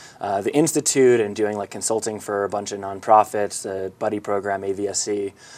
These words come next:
I was coaching the Big Mountain team for A V S C at that point. And so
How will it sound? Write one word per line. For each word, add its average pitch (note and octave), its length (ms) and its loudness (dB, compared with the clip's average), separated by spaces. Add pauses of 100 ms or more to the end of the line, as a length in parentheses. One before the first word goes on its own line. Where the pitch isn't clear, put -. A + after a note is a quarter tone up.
(120)
I - 40 -10
was G#2 100 -6
coaching A#2 340 0
the G2+ 60 -6
Big G2+ 120 -4
Mountain G#2+ 240 -4
team G#2+ 200 -6
for G#2 100 0
A G#2 80 2
V G#2 140 0
S F#2+ 100 -4
C G#2 160 -4
at G2 100 -4
that G#2 200 -4
point. F#2+ 420 -12 (480)
And A2 220 -2
so G#2+ 540 4